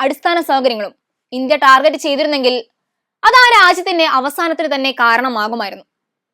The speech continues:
വൈകിയെങ്കിലും ഇത് തിരിച്ചറിയാനുള്ള വിവേകം അമേരിക്കയ്ക്കും ഉണ്ടായി. തുടർന്നാണ് അമേരിക്കയുടെ നിർദ്ദേശപ്രകാരം സൈനിക തലത്തിൽ നിന്നും വെടിനിർത്തൽ നിർദ്ദേശം പാകിസ്ഥാൻ ആദ്യമായിട്ട് മുന്നോട്ട് വച്ചിരുന്നത്.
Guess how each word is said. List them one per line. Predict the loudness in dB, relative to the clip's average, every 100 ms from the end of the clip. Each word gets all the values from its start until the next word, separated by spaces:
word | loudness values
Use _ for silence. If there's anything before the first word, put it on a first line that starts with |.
| _ _ _ _
വൈകിയെങ്കിലും | 0 2 4 4 4 2 0 -2
ഇത് | -6 -4
തിരിച്ചറിയാനുള്ള | -4 0 2 2 2 0
വിവേകം | 0 -2 -2 -4 -6 -6
അമേരിക്കയ്ക്കും | -2 -2 -2 -6 -8 -10
ഉണ്ടായി. | -10 -6 -8 -8 _ _ _ _ _ -8
തുടർന്നാണ് | -4 0 2 2 0 -4 -4
അമേരിക്കയുടെ | -2 -2 -2 -2 -2
നിർദ്ദേശപ്രകാരം | -2 -2 -2 -4 -2 -2 -6 _ _ _ _ _ -2
സൈനിക | 2 4 4 2 4
തലത്തിൽ | 4 2 0
നിന്നും | 0 -2 -4 -2
വെടിനിർത്തൽ | 0 0 -2 -2 -2
നിർദ്ദേശം | -2 -4 -8 -18 _ _
പാകിസ്ഥാൻ | -4 -4 -6 -4 0 0
ആദ്യമായിട്ട് | 0 -2 -2 -2 -2 -4 -8
മുന്നോട്ട് | -10 -8 -8
വച്ചിരുന്നത്. | -10 -14 -16